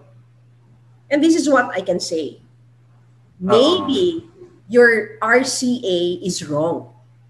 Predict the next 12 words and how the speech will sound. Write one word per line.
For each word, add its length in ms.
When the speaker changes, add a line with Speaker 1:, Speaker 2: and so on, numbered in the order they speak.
Speaker 1:
You 320
are 160
trying 640
to 80
solve 500
a 80
problem 800
na 160
hindi 320
naman 320
talaga 320
yun 320